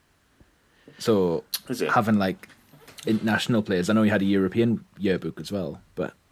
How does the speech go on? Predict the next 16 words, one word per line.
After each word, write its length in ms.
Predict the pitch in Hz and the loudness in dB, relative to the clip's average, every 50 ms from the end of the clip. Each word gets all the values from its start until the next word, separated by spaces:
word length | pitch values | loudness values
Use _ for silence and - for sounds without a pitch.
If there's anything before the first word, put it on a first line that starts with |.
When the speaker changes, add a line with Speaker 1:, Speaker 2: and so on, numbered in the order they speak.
| _ _ _ _ _ - | _ _ _ _ _ -4
Speaker 1:
the 100 | 107 104 | 0 0
advent 320 | 110 107 107 107 - - | 0 2 0 0 -2 -2
of 60 | 90 - | -4 -4
the 80 | 104 | -4
internet, 340 | 120 - 185 101 82 - - | -4 -4 -4 -6 -8 -8 -6
he 60 | 87 | -4
might 200 | - 98 98 - - | -4 -4 -4 -4 -6
have, 120 | 90 92 | -8 -6
like, 160 | 90 90 - | -8 -8 -8
kind 160 | - 90 87 82 | -8 -8 -8 -8
of 80 | - | -8
started 320 | - - - 101 92 - - | -10 -6 -4 -4 -4 -4 -6
discovering 460 | - - - 107 107 113 131 123 113 | -10 -8 -4 -4 -2 -2 0 -2 -2
players. 320 | 104 95 92 120 131 123 107 | -2 -2 -2 -2 -2 -2 -4
Like, 200 | 85 82 - - - - - - - | -6 -8 -12 -18 -20 -20 -20 -12 -10
actually, 420 | 101 - - - - 107 78 69 | -10 -8 -6 -6 -6 -6 -6 -8